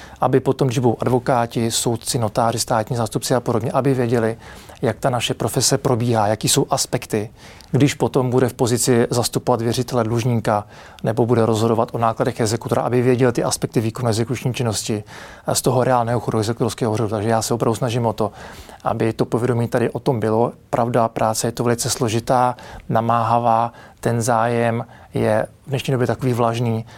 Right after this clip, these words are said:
ale je to dané i právní úpravou, která by mohla být pestřejší a, eh, pokliže prostě by ta právní úprava byla taková, že by ti studenti viděli potenciál té práce, ať už v-,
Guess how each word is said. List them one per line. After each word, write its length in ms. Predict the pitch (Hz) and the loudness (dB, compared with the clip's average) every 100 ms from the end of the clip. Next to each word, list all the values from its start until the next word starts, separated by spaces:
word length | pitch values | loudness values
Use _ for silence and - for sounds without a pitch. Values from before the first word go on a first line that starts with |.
| - - | -20 -4
ale 140 | 135 127 | 0 2
je 60 | |
to 120 | 123 | 2
dané 280 | 131 123 123 | 0 2 0
i 100 | - | 0
právní 340 | - 123 117 120 | 0 0 0 -2
úpravou, 400 | - 113 110 104 | 0 0 0 -2
která 260 | - 117 | 0 0
by 60 | 110 | 0
mohla 220 | 113 113 | 0 0
být 180 | 113 107 | 0 -2
pestřejší 800 | - 117 - 123 104 127 113 104 - - - - | -2 -4 -4 -2 -2 -4 -4 -6 -12 -20 -20 -8
a, 440 | 131 120 123 135 - | -2 0 0 -2 -4
eh, 600 | 170 123 120 117 117 113 | -6 -4 -2 0 0 -2
pokliže 380 | - - 123 117 | -4 -2 0 -2
prostě 400 | 120 131 - 127 | -4 -6 -4 -2
by 100 | 117 | -2
ta 120 | 117 | -2
právní 300 | 117 117 113 | 0 -2 -2
úprava 240 | 104 110 107 | -4 -2 -2
byla 240 | 117 113 | 0 0
taková, 420 | 107 - 120 110 | -2 -6 -2 -2
že 120 | 110 | -2
by 140 | 107 113 | -4 -4
ti 160 | - | -6
studenti 540 | - - 117 110 120 117 - - | -8 -4 -2 -2 0 -2 -6 -6
viděli 320 | 120 120 123 | 0 4 4
potenciál 640 | 117 139 156 151 - 143 123 | 4 2 4 2 2 2 2
té 160 | 123 | 2
práce, 380 | 110 120 107 - | 2 2 0 0
ať 120 | 113 | -2
už 80 | - | -4
v-, 100 | - | -8